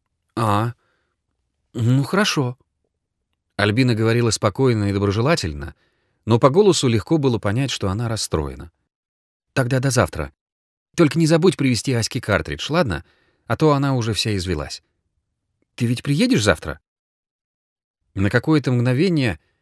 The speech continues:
Игорь испытал что-то похожее на раздражение. Кто она ему, в конце концов? Почему он должен отчитываться перед чужой женщиной и чувствовать себя виноватым, когда там, в соседней комнате, на кровати?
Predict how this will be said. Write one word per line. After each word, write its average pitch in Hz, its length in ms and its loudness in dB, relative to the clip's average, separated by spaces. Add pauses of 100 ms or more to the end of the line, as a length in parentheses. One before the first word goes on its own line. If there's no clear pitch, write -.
(120)
Игорь 143 300 4
испытал 135 580 -2
что-то 131 320 -6
похожее 107 540 -4
на 104 120 -4
раздражение. 87 720 -2 (760)
Кто 156 300 2
она 131 240 0
ему, 120 360 -2
в - 80 -12
конце 85 320 -2
концов? - 540 -4 (520)
Почему 143 400 4
он 151 120 6
должен 135 320 4
отчитываться 139 640 0
перед 120 200 0
чужой 131 340 0
женщиной 131 580 0 (520)
и 113 80 2
чувствовать 160 460 4
себя 131 260 2
виноватым, 131 680 2 (240)
когда 107 320 2
там, 147 320 2
в - 60 -6
соседней 113 480 0
комнате, 156 500 0
на 95 160 0
кровати? 113 600 -2